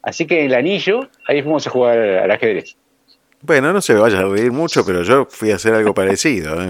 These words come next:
Speaker 2: La primera vez que fui a ver el, a, entré a la cancha de River, porque la cancha de Boca todavía no la conozco.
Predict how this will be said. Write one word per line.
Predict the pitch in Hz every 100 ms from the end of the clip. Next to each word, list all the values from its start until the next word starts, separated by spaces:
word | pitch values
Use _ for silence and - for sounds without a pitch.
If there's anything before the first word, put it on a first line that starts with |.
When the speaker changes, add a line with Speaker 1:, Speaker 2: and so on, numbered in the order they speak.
| 78
Speaker 2:
La | 87
primera | 85 117
vez | 113
que | 101
fui | 107
a |
ver | 101 101
el, | 90 82 82 -
a, | 87 - 87
entré | 90 117 120
a |
la | 110
cancha | 117 117 113
de | 101
River, | 143 143 92
porque | 80 85
la | 85
cancha | 107 107
de | 95
Boca | 113 92
todavía | - 85 107 110
no | 95
la |
conozco. | 92 123 98 - 120